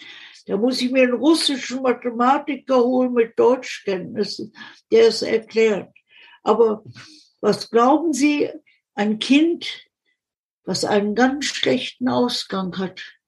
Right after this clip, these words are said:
und nach ein oder zwei Jahren erlebt, ich komme weiter, dann trippelt es ihnen auch allein ein Stück weiter davon. Das meine ich mit diesen neuen Aufgaben. Oder wir haben uns immer darum gerückt,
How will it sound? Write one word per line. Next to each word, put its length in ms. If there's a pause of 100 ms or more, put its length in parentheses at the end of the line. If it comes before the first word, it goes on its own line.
(340)
und 160
nach 200
ein 360
oder 360
zwei 320
Jahren 500
erlebt, 480
ich 220
komme 400
weiter, 600 (600)
dann 220 (120)
trippelt 560
es 200
ihnen 300
auch 240
allein 640 (120)
ein 180
Stück 420
weiter 400
davon. 580 (380)
Das 240
meine 320
ich 180
mit 220
diesen 400
neuen 480
Aufgaben. 1000 (240)
Oder 640
wir 180
haben 200
uns 220
immer 420
darum 460
gerückt, 420